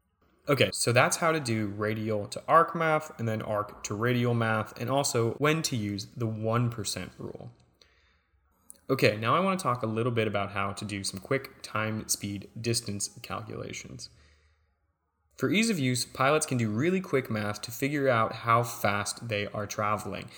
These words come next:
And oftentimes, it's quite literally just dividing things by sixty. So if we're flying a hundred and twenty knots, we're doing two miles a minute. If we're flying a hundred and fifty knots,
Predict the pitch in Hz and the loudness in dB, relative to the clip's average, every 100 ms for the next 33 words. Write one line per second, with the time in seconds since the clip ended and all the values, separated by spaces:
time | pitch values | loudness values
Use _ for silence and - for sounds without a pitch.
0 | - - - 104 104 110 143 151 127 117 | -20 -14 -8 -6 -6 -4 2 4 4 4
1 | 110 104 101 101 101 - - - 123 110 | 2 2 -2 -4 -2 -4 -4 2 4 4
2 | 107 101 101 98 - - 110 98 90 92 | 0 -2 -2 -4 -6 -2 0 2 0 -6
3 | 92 95 87 - 98 - - - - 107 | -10 -6 -2 0 0 -4 -8 -6 0 0
4 | 101 - - - - 123 135 - 190 214 | 0 -10 -18 -10 -6 4 4 6 4 4
5 | 185 135 143 165 170 165 - 143 147 147 | 2 0 0 0 -2 -4 -2 0 0 0
6 | 104 - - - - - _ - 123 123 | -2 -2 -2 -2 -4 -12 _ -6 0 2
7 | 110 101 101 131 - _ _ _ _ _ | 2 0 -2 -6 -10 _ _ _ _ _
8 | - 113 104 101 98 98 104 123 170 - | -4 0 0 0 -4 -4 -4 -4 -4 -8
9 | - _ _ - _ _ _ _ _ _ | -14 _ _ -20 _ _ _ _ _ _
10 | _ _ _ _ _ _ - 113 113 107 | _ _ _ _ _ _ -8 -6 -4 -6
11 | - 113 104 104 110 95 110 - 170 - | -2 0 0 -2 -4 -4 -4 0 0 2
12 | 120 101 95 127 - - | 0 0 -4 -4 -6 -6